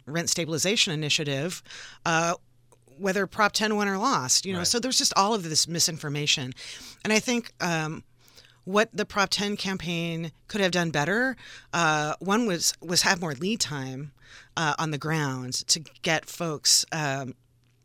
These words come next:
Speaker 1: educated about what Costa-Hawkins is, what it can do, what it can't do, uh, and then have just the, a pile of money to do communication during, during the campaign, which, uh, they didn't have.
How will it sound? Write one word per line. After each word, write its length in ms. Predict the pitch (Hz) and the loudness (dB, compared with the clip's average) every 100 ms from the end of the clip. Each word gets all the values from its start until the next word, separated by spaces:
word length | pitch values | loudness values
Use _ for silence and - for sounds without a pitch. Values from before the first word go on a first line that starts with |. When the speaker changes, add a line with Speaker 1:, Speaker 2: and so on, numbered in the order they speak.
| _ _ _ _ _ _ - - | _ _ _ _ _ _ -8 0
Speaker 1:
educated 540 | 190 - - 127 90 - | 2 2 0 -6 -8 -6
about 240 | 175 170 165 | -2 -2 -2
what 160 | 185 | -4
Costa-Hawkins 680 | - 156 - 135 143 160 120 | -4 -4 -2 -2 -4 -4 -6
is, 360 | 135 123 120 - - - | -4 -4 -4 -6 -8 -4
what 120 | 175 | -4
it 80 | 170 | -2
can 280 | 175 151 151 | -4 -2 -2
do, 180 | 147 | -4
what 100 | 139 139 | -6 -8
it 60 | |
can't 300 | - 147 131 | -6 -6 -6
do, 320 | 123 120 120 - - - - - | -8 -8 -10 -14 -20 -20 -18 -10
uh, 80 | 160 | -4
and 160 | 196 196 | 0 2
then 160 | 226 | 2
have 360 | 185 175 156 135 - | 2 2 2 -2 -6
just 320 | 151 180 - | -2 0 0
the, 160 | 160 156 - | -2 -6 -4
a 100 | 151 | -6
pile 460 | - 165 160 156 147 | -4 0 0 2 -4
of 120 | 123 | -4
money 360 | 131 117 117 113 | -6 -6 -8 -8
to 140 | 151 | -6
do 160 | 135 120 | -6 -8
communication 760 | 127 123 117 101 104 - 107 | -6 -8 -6 -6 -6 -6 -10
during, 400 | - 113 107 110 - _ - - - - - - - _ _ _ _ - | -10 -8 -10 -12 -16 _ -20 -20 -20 -20 -20 -20 -20 _ _ _ _ -4
during 200 | 170 156 | -2 -2
the 40 | |
campaign, 460 | - 147 - 120 104 | -2 -4 -2 -4 -6
which, 320 | 117 - - - | -4 -2 -2 -2
uh, 280 | 131 127 123 | -4 -2 -4
they 140 | 113 139 | -4 -4
didn't 160 | 156 160 | -4 -6
have. 300 | 202 165 | -8 -12